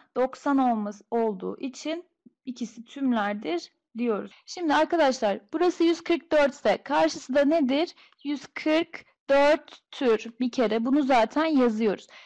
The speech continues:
B'yi bulmak için ne yapmamız gerekiyor arkadaşlar? A yüz kırk dört. B'yi bulmak için A ile B'nin toplamının yüz seksen olması gerektiği için yüz seksenden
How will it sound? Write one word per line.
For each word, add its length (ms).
B'yi 460
bulmak 380
için 280
ne 40
yapmamız 520
gerekiyor 440
arkadaşlar? 680
A 240
yüz 260
kırk 300
dört. 220
B'yi 340
bulmak 360
için 340
A 280
ile 240
B'nin 340
toplamının 800
yüz 280
seksen 880
olması 580
gerektiği 680
için 600
yüz 160
seksenden 1200